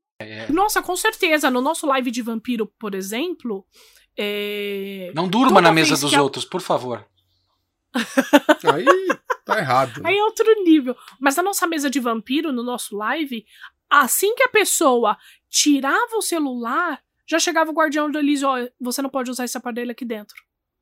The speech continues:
Speaker 2: Acabou.
Speaker 3: É, isso foi uma desculpa em on,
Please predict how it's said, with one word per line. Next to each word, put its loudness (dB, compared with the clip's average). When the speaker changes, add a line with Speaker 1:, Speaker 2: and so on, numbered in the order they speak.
Speaker 2:
Acabou. 2
Speaker 3:
É, 0
isso -4
foi -6
uma -2
desculpa -12
em -8
on, -4